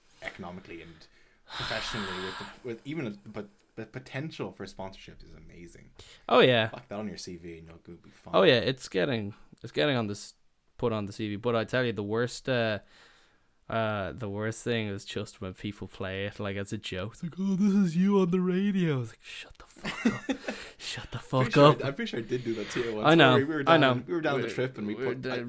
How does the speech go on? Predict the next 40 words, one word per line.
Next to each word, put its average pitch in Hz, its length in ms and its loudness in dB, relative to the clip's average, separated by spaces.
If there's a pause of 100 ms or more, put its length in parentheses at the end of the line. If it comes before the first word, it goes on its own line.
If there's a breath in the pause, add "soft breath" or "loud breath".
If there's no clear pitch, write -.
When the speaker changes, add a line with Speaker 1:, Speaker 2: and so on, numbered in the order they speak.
(120)
Speaker 2:
put 143 160 2
it 127 100 0
on. - 20 2
I 120 120 2
was 117 100 -2
Speaker 1:
I 113 40 -6
Speaker 2:
like, 120 100 -8
Speaker 1:
put - 40 -4
Speaker 2:
"Turn 143 160 8
it 156 40 10
Speaker 1:
you, 151 60 8
Speaker 2:
off." 175 420 8
Speaker 1:
<laughs> - 20 -2
yeah, 151 220 4
I 170 60 2
put 170 280 0
you 156 60 2
on 143 100 -2
the 147 80 -6
speaker. 143 680 -6
Speaker 2:
<sighs> - 500 -6
Turn 113 220 -10
it 117 80 -6
off. 131 440 -2 (340 loud breath)
I, 123 200 2
I 123 140 2
hate 123 400 0
the 113 80 -10
sound 120 280 2
of 113 60 0
my 110 160 0
own 110 180 -4
voice. 107 160 0
I 123 160 2
ha-, 131 280 0
obviously, 135 360 0
you 123 80 2
have 123 180 0
to 117 100 -8
re-, 101 320 -10